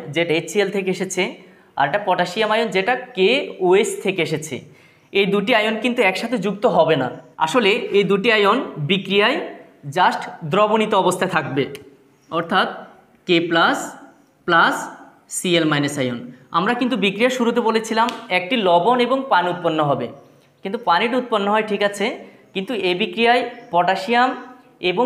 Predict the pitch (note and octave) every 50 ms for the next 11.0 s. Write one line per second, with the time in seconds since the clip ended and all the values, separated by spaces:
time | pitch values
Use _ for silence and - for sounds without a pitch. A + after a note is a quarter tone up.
0 | B3+ B3+ - G3 F#3 F3 E3 C#3+ - - - - - - F#3 F#3+ F3 D#3+ F#3 F#3
1 | F#3 A#3+ A3+ G3 G3+ G#3+ A3 A3 - B3+ A#3 - - - - F#3 F#3 F#3 A#3 B3
2 | B3 F#3 F#3+ G3+ G3+ - C4 - - E3 D#3+ D#3+ D#3+ D3+ C#3 A2+ G#2+ - - -
3 | - - _ _ _ _ - D#3+ F#3 G#3+ F#3+ F#3 F3+ F#3 F3+ F3 E3 E3 E3 E3+
4 | E3+ A#3 A#3+ - E3 D#3+ F3 F#3 G3 G3+ F#3 G3 C4+ E4 F#4+ - - - - -
5 | - - D3+ D3+ D#3 D#3 D3+ D#3 D3 D3 D3+ D3+ D#3+ D3 - C3+ B2+ D3+ D#3+ -
6 | A#3 - - - G#3+ A3 A3+ A3+ G#3+ G3 F#3 F3 F3 E3+ F3+ D3 - - A#2+ A#2
7 | - - - - _ _ _ _ _ - F3+ F3 F3 F3 F3+ F#3 G#3 C#4 - -
8 | - - - E3+ G3 A#3 A3+ - - G3 F#3+ F3+ F3 F3 E3+ F#3+ A3 A3 F#3+ F#3
9 | F3+ - - A#3 A#3 C4 G#3 F#3 G#3+ G3+ G#3+ A3 G#3+ A#3+ A#3+ A#3 C4+ C4 B3+ A3
10 | G3 G3 G3 G#3 A3+ A#3 A3+ A3+ A#3+ A#3+ A#3+ A#3+ A#3+ - F3 F3 D#3+ C#3+ D3+